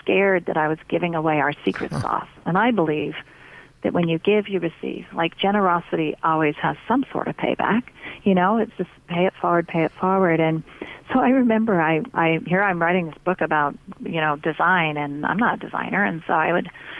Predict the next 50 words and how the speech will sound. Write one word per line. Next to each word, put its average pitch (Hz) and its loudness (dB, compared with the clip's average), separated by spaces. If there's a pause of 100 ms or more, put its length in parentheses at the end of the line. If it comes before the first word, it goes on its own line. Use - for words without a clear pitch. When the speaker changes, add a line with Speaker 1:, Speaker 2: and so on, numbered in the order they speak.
(180)
Speaker 1:
tap 214 -2
on 190 2
the 165 2
designers, 170 2
and, 156 -2 (100)
and 165 0
I, 160 0
they 180 0
would, 202 2 (100)
they 196 2
wouldn't 233 -2
turn 226 -2
in. 269 -2
We 185 -2
had 220 -2
brilliant 247 0
work, 285 0
and 185 -4
they 180 -4
just, 185 -4 (100)
I 170 -2
don't 180 -2
think 180 -6
they 170 2
believed 165 -2
in 160 -4
the 147 -2
book 165 -2
enough 151 -2 (100)
to 156 -6
really 147 -4
believe 147 -4
it 143 -4
would 156 -10
be 160 -6
something. 156 -6
And 151 -8 (460)
so 202 2
here 208 4
I 180 2
am 170 2
on 165 0
the 160 0
weekends, 156 -2 (200)
all 165 4
by 160 2
myself 156 0
at - -2
the - -2
office, 151 0